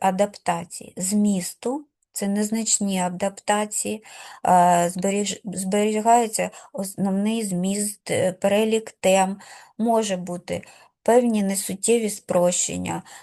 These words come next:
ем, е, збільшення часу на вивчення окремих тем і так далі. Але якщо немає порушень інтелектуального розвитку, йдеться саме про адаптації.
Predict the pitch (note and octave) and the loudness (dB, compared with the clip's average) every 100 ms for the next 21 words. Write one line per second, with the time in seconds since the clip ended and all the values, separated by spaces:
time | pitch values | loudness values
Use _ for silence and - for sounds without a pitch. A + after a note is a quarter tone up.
0 | - - E3+ E3+ F3 F3 F3 F3+ F3+ F3+ | -6 -2 0 0 -4 -6 -4 -4 -4 -6
1 | - F3+ A#3+ B3+ - A3 G#3+ G#3+ G3 F#3+ | -6 0 2 2 0 -2 -2 0 2 2
2 | F#3+ F#3+ F#3 F#3 F3+ F#3 - - F#3 F3+ | -2 -6 -4 -4 -4 -6 -4 -4 -2 -2
3 | F3+ - F3+ F3+ F3+ F#3 - F#3 F#3 - | -2 -2 -2 -2 -4 -8 -4 -4 -4 -12
4 | - _ G3+ G#3 G3+ F#3 - E3 - _ | -20 _ -6 -4 -4 -4 -4 -4 -8 _
5 | F3 F3 G3+ B3 C4+ - _ G3 F#3+ - | -4 -2 0 0 -2 -16 _ -4 0 0
6 | G3 F#3 F#3 F#3 F3+ F3 F3 F3 F#3 - | 0 -2 -4 -2 -4 -4 -4 -4 -6 -8
7 | - F3+ F3+ F3 E3+ - F3+ A#3 C#4 A#3+ | -8 -8 -4 -4 -4 -4 -2 0 0 0
8 | F#3+ E3+ E3+ - - - E3+ D#3 G3 A#3+ | 0 -2 -4 -8 -14 -10 -8 -2 -2 -2
9 | - G3 E3+ F#3+ A3 G#3 - E3 G3 G3 | -8 -4 -2 -2 -2 -6 -4 -2 -2 -4
10 | G3 - - - - - - | -8 -10 -10 -10 -10 -12 -12